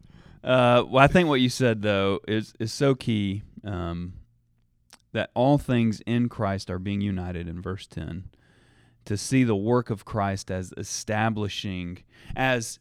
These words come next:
um, bringing together an understanding of who God is and clarifying God's mission, God's intent, God's purposes, unifying God's people, bringing order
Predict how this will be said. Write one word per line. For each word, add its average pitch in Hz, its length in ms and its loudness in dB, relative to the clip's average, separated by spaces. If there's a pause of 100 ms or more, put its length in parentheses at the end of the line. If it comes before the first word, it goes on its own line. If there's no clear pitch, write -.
(220)
um, 101 420 -4 (800)
bringing 156 640 0
together 104 800 -4 (320)
an 110 120 -4
understanding 117 680 -4
of 90 100 -10
who 131 180 0
God 117 320 2
is 85 540 -8 (800)
and 95 400 -6 (260)
clarifying 135 840 0
God's 95 320 -4
mission, 131 640 -2 (280)
God's 95 280 -6
intent, 117 560 0
God's 80 260 -8
purposes, 135 880 -6 (800)
unifying 117 460 -4
God's 90 260 -6
people, 135 560 -4 (760)
bringing 123 520 0
order 139 560 2